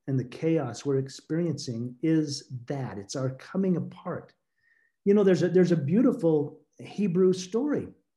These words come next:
Moses, a man in the desert, he was leading the children of Israel out of bondage. And fiery snakes were coming and biting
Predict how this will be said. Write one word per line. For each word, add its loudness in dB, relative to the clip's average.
Moses, 2
a -8
man 0
in 4
the 4
desert, 0
he 0
was -4
leading 2
the 0
children -2
of 0
Israel -4
out -8
of -4
bondage. -6
And -4
fiery -2
snakes -6
were -4
coming -6
and -8
biting -6